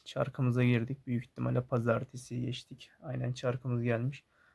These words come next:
Arkadaşlar bunu böyle yapın arkadaşlar.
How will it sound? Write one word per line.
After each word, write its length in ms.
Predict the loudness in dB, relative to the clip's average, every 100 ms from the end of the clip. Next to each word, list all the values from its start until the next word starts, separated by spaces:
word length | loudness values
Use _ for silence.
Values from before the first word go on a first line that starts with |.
| _ -4
Arkadaşlar 420 | 0 2 0 0 -2 2
bunu 180 | 2 4
böyle 220 | 6 8 8
yapın 260 | 6 6
arkadaşlar. 600 | 4 4 0 0 -2 -6